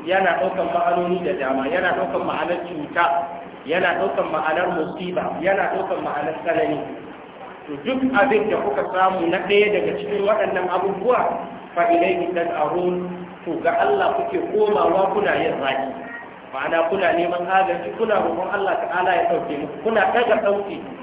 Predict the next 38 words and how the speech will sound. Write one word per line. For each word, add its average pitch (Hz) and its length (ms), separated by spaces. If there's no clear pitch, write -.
kuna 190 240
neman 165 320
tanyo 180 320
a - 80
wajen - 320
Allah. - 240
Thumma 156 280
idza 160 240
kashafa 208 320
ad-durra 185 440
ankum, 190 320
haka 190 260
kuma 190 240
yayin 180 420
da 220 140
Allah 190 300
Ta'ala 185 340
ya 175 220
yaye 202 420
muku 180 240
wannan 175 400
cutar 180 320
da - 100
ta 185 140
shafe - 320
ku, - 140
ko 190 100
wannan 175 240
tsanani, 196 360
ko 208 160
wannan 202 320
musiba, 220 480
idza 175 420
fariqun 175 560
minkum 202 400
bi 170 80
rabbihim 175 560
yushrikun. 131 540